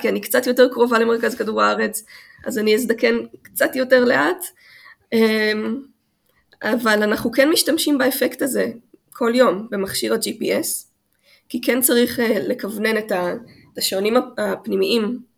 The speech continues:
של לווייני ה-G P S, בגלל שהם נמצאים גבוה, אה, הזמן שם עובר קצת, קצת מהר יותר, אמ, כי הם מרגישים כבידה חלשה יותר, ואז צריך באמת להכניס את התיקונים האלה של יחסות, כדי ש-, שהם באמת ידעו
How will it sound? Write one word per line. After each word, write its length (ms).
של 160
לווייני 320
ה-G 120
P 160
S, 560
בגלל 200
שהם 180
נמצאים 400
גבוה, 400
אה, 200
הזמן 300
שם 120
עובר 260
קצת, 300
קצת 220
מהר 200
יותר, 320
אמ, 420
כי 100
הם 60
מרגישים 360
כבידה 240
חלשה 360
יותר, 320
ואז 200
צריך 200
באמת 220
להכניס 360
את 120
התיקונים 540
האלה 240
של 160
יחסות, 500
כדי 320
ש-, 120
שהם 640
באמת 260
ידעו 540